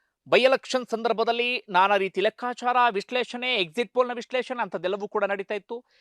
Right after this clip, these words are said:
ಎಲ್ಲವೂ ಕೂಡ ಉಲ್ಟಾ ಪಲ್ಟಾ ಆಗಿ ಕೊನೆಗೆ ಮೂರು ಕ್ಷೇತ್ರಗಳನ್ನ ಕಾಂಗ್ರೆಸ್ ಗೆಲ್ಕೊ-, ಗೆದ್ದುಕೊಳ್ಳುವಲ್ಲಿ ಯಶಸ್ವಿ ಆಗಿದೆ. ಒಂದು ಆಡಳಿತ ಪಕ್ಷ ಎನ್ನುವ ಕಾರಣಕ್ಕಾಗಿ ಗ್ಯಾರಂಟಿ ಕೈ ಹಿಡಿದಿದೆ, ಎಲ್ಲ ಕಡೆಗಳಲ್ಲೂ ಕೂಡ ಮುಸ್ಲಿಮರು ಒಗ್ಗಟ್ಟಾಗಿದ್ದಾರೆ. ಇದೆಲ್ಲವೂ ಕೂಡ ಕಾಂಗ್ರೆಸ್ನ ಗೆಲುವಿಗೆ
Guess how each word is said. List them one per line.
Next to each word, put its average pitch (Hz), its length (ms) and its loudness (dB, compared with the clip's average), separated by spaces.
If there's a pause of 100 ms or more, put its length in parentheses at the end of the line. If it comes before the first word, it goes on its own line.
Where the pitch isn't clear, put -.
(140)
ಎಲ್ಲವೂ 302 460 4
ಕೂಡ 269 200 2 (120)
ಉಲ್ಟಾ 269 520 8
ಪಲ್ಟಾ 247 560 4
ಆಗಿ 214 260 6
ಕೊನೆಗೆ 214 300 0
ಮೂರು 247 340 2
ಕ್ಷೇತ್ರಗಳನ್ನ 214 680 -2
ಕಾಂಗ್ರೆಸ್ 202 460 0
ಗೆಲ್ಕೊ-, 185 400 0
ಗೆದ್ದುಕೊಳ್ಳುವಲ್ಲಿ 185 600 -2 (240)
ಯಶಸ್ವಿ 190 600 -2
ಆಗಿದೆ. 151 680 -2
ಒಂದು 254 240 6
ಆಡಳಿತ 220 460 10
ಪಕ್ಷ 220 300 0
ಎನ್ನುವ 220 220 0
ಕಾರಣಕ್ಕಾಗಿ 220 560 -2
ಗ್ಯಾರಂಟಿ 196 440 4
ಕೈ 220 180 0
ಹಿಡಿದಿದೆ, 214 680 -4
ಎಲ್ಲ 202 160 6
ಕಡೆಗಳಲ್ಲೂ 220 400 2
ಕೂಡ 220 140 2
ಮುಸ್ಲಿಮರು 208 460 0
ಒಗ್ಗಟ್ಟಾಗಿದ್ದಾರೆ. 214 1000 2
ಇದೆಲ್ಲವೂ 247 400 4
ಕೂಡ 233 260 4
ಕಾಂಗ್ರೆಸ್ನ 208 500 4 (260)
ಗೆಲುವಿಗೆ 185 540 -2